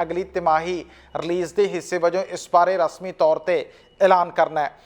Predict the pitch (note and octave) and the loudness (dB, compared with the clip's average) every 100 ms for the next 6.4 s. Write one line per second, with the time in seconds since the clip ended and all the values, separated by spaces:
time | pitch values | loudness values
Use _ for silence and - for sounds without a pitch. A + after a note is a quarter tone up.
0 | _ - F3 G3+ G#3 G3 G3+ F#3 F3 F3 | _ -10 -6 -4 -2 0 -2 0 2 2
1 | G3+ - F#3 E3+ - F#3+ F3 - G3 - | -2 -4 -4 -4 0 2 2 0 -6 2
2 | E3+ E3+ - F3 F3+ F3+ - - F#3 F3+ | 4 4 0 -2 2 0 0 0 2 2
3 | E3 E3+ G#3 G3+ F#3 - F#3 D#3 D#3 F3 | 2 0 -4 -6 -6 -4 -4 -2 -2 -4
4 | - D#3+ D3+ D#3+ E3 D#3+ E3+ F3 D#3+ - | -2 -2 0 0 0 -2 -2 -2 -4 -4
5 | - F3 C#3+ D3 D#3+ D#3+ D#3+ A#2 - - | -2 -2 -2 -4 2 4 2 0 -10 -20
6 | _ C3 D#3+ E3+ | _ 2 4 4